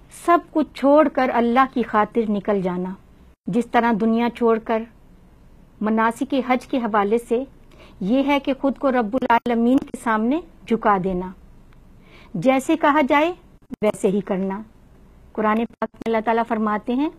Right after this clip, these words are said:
"ए नबी सल्लल्लाहु अलैहि वसल्लम, आप फरमाइए, आप कहिए,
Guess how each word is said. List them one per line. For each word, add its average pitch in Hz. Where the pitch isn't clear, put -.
"ए 254
नबी 262
सल्लल्लाहु 220
अलैहि 226
वसल्लम, 226
आप 220
फरमाइए, 196
आप 214
कहिए, 214